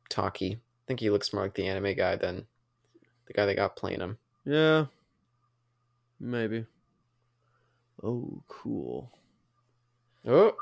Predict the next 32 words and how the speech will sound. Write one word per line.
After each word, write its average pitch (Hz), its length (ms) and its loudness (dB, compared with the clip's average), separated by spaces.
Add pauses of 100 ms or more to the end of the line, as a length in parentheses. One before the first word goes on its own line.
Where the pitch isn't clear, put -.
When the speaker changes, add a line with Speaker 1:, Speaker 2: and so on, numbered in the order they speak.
(140)
Speaker 2:
Oh. 107 220 -4 (260)
Speaker 1:
The 120 80 0
darkness 127 480 4
is 117 100 0
coming. 110 520 2 (1120)
Something 113 400 -2
evil. 120 320 8
It's 104 120 2
gonna 104 120 -2
be 110 80 4
the 110 80 4
big 117 160 4
climax. 104 640 0
Is - 60 -6
this 107 160 -4
the 104 100 2
end? 113 340 0
Let's - 200 -8
take 104 120 0
a 101 40 2
look. 98 320 0 (2250)
That's 196 200 -2
still 185 220 6
almost 180 280 2
half 165 180 4
an 151 80 0
hour 156 140 4
left. 147 400 4 (1800)
Speaker 2:
Oh, - 80 -4
yeah, 113 100 2
that's 95 200 0
right. 90 220 0